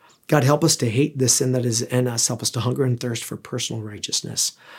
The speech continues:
So what sin is in you that needs to be repented of? Repent of that. Where do you see darkness in the world that needs to be solved, and what can you do about it? We can't solve all the problems in the world, but what's something that you see at work that's not right, that should be made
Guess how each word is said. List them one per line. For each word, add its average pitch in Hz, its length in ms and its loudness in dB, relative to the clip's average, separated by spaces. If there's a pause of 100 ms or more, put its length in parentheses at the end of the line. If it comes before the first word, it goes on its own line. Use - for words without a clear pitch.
So - 160 4
what 139 180 4
sin 151 220 2
is 139 140 4
in 117 120 2
you 117 120 2
that 120 140 -6
needs 117 220 -2
to - 80 -4
be 123 120 -2
repented 113 460 -4
of? 110 220 -14 (280)
Repent 131 380 -2
of 107 140 -10
that. - 220 -18 (1300)
Where 147 240 8
do 156 80 8
you 151 80 8
see 131 180 2
darkness 127 480 0
in 127 80 0
the 127 80 2
world 123 220 -2
that 120 160 -4
needs 120 180 -2
to - 100 -6
be 120 100 -2
solved, 120 380 0
and 120 140 -4
what 127 220 -2
can 120 220 0
you 147 200 8
do 113 340 2
about 120 300 0
it? - 160 -10
We - 80 -8
can't 170 260 4
solve 135 320 2
all 120 200 0
the 110 60 -6
problems 113 340 -4
in 123 60 0
the 113 60 -2
world, 143 320 0 (380)
but - 80 0
what's 160 240 6
something 180 380 8
that 147 100 4
you 135 120 2
see 143 220 6
at 127 140 2
work 135 240 0
that's - 240 0
not 127 260 0
right, 127 300 0
that 135 160 -4
should - 240 4
be 127 140 4
made 123 380 2